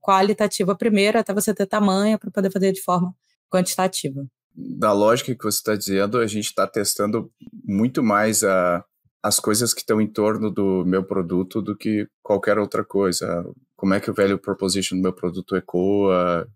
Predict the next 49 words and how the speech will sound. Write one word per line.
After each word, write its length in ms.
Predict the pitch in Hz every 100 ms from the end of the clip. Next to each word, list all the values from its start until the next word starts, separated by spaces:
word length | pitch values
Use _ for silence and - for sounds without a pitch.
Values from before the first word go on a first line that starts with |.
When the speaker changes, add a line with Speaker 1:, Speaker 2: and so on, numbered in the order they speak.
| -
Speaker 2:
e, 420 | 92 87 90 87 _ 98
e 80 |
et 100 | 92
cetera. 480 | - 87 80 - 80 _ -
É. 80 |
Speaker 1:
É, 20 | -
porque 260 | 269 226
no 120 | 196
início 420 | 220 214 226 - 277
a 60 |
sua 200 | 269 254
marca 320 | 220 220 -
é 80 | 240
o 80 | 240
seu 140 | 233
produto, 460 | 190 170 151 143 -
né? 120 | 147 - -
Speaker 2:
É 60 | 117
Speaker 1:
Tipo, 80 | 131
Speaker 2:
isso. 260 | 151 151
Speaker 1:
você 160 | 139 180
Speaker 2:
E 60 | 92
aí, 80 |
Speaker 1:
não 100 | 95
tem 300 | - 196 208
Speaker 2:
e 20 | 208
Speaker 1:
uma 240 | 180 -
Speaker 2:
a 60 | 165
par-, 100 | 113
Speaker 1:
empresa 220 | 160 170
maior. 400 | 170 165 156 151
Speaker 2:
isso. 60 | - _ 175
Speaker 1:
É. 220 | 165 165 _ _ _ - - -
Speaker 2:
E 80 | 107
a 60 | 110
partir 320 | 104 - 104
disso 240 | 107 -
você, 380 | 107 98 101 101 95 -
você 300 | 95 95 107
expande. 460 | - 92 85 90 - - - - _ _ -
Ô, 80 | 180
Speaker 1:
Perfeito. 420 | 175 - 160 160
Speaker 2:
ô, 140 | 110 101
Vitor, 540 | 120 135 196 165 -
co-, 240 | - - -
como 200 | 139 131
é 80 |
que 120 | 156 170
você, 760 | 175 - 156 147 135 113